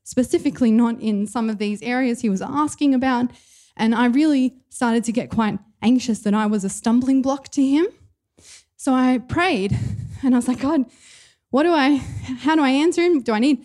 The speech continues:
what book should I get?" And God just took me to Ephesians two. And I started praying for him daily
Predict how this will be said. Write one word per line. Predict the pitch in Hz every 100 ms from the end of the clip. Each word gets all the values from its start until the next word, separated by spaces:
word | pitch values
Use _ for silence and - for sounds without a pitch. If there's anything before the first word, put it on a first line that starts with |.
| _
what | - - -
book | 381
should | - 370
I | 349 370
get?" | 339 381 427 - - -
And | 262
God | 370
just | 370 339
took | 294 262
me | 247
to | 240
Ephesians | 190 247 233 185 175 -
two. | - 220 185 - 202 - - _ _ _ -
And | 226
I | 262
started | 254 262 226 214
praying | - 269 262
for | 262
him | 214 202 196
daily | 247 247 262 180 190